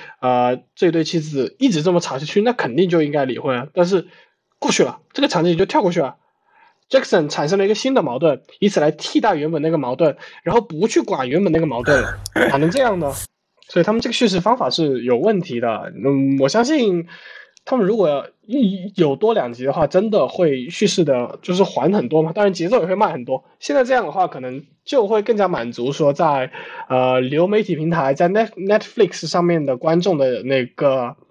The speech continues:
Speaker 1: 心智水平吧。我说的毒一点，就是可能真的需要，就是十分钟就要换一件事情来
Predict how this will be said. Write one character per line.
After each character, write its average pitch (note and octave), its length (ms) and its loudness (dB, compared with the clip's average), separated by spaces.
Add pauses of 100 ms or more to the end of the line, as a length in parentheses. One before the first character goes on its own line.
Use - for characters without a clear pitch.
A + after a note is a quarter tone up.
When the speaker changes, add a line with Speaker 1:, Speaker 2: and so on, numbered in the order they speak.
(720)
Speaker 1:
心 A#3 200 0
智 A3+ 120 2
水 D#3 180 0
平 C3+ 180 -4
吧。 E3+ 280 0
我 B2+ 360 2
说 - 200 0
的 D#3 80 2
毒 C#3 180 -2
一 D#3+ 60 2
点， C3 240 0 (400)
就 E3 100 -2
是 D#3+ 80 4
可 D#3+ 140 -2
能 C3+ 100 0
真 F#3 140 2
的 F3 80 4
需 F#3 120 -4
要， F3 140 2
就 E3+ 80 -6
是 F3+ 80 -2
十 - 160 0
分 F#3+ 100 6
钟 A#3 180 4
就 A#3 120 2
要 A3+ 60 2
换 A#3 200 0
一 D#3 40 -4
件 F3 160 -2
事 E3+ 120 -4
情 C#3 200 -6
来 C#3 260 -2